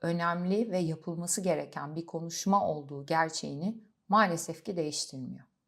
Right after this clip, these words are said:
Ölümü gelişimine uygun olacak bir şekilde, travmatik ve onları kaygılandıracak kısımları olabildiğince minimize ederek anlatmak mümkün.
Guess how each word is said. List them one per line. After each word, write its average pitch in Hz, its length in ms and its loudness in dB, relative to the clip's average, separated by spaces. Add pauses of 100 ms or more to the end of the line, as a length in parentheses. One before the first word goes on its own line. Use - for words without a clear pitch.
(160)
Ölümü 214 680 8 (180)
gelişimine 214 680 4
uygun 196 380 4
olacak 185 600 2
bir 170 60 -4
şekilde, - 580 -6 (220)
travmatik 202 760 6
ve 190 180 4
onları 185 460 2
kaygılandıracak 185 1160 4
kısımları 165 600 -2 (120)
olabildiğince 240 960 6
minimize 208 500 2 (300)
ederek 190 480 6
anlatmak 185 680 2
mümkün. 175 400 4